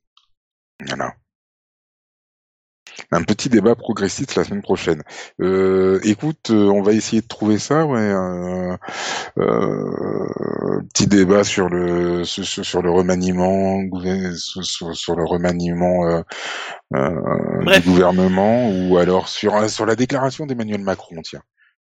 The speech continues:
Speaker 1: pour le quatorze juillet. <laughs> Une critique de ça.
Speaker 2: Euh, vous, on va se retrouver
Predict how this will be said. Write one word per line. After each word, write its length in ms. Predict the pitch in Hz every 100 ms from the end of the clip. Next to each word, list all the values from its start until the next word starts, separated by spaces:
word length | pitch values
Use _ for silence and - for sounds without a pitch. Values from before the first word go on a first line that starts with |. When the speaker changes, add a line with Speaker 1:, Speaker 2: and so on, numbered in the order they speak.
| _ _ _ _ _ -
Speaker 1:
pour 120 | 95
le 60 | 87
quatorze 300 | 92 90 82
juillet. 340 | 78 76 71 _ _ _ _ _ _ _ _ _ _ _ _ _ - -
<laughs> 400 | - - - -
Une 220 | 135 123
critique 380 | 95 - 95 98
de 100 | 90
ça. 200 | 85 - 78 _ _ _ _ _ 190
Speaker 2:
Euh, 1160 | 185 185 175 170 170 170 165 170 170 170 165
vous, 840 | 147 156 151 156 175 185 180 175 175
on 40 |
va 140 | 180
se 100 | 185
retrouver 560 | - - 165 170 165 160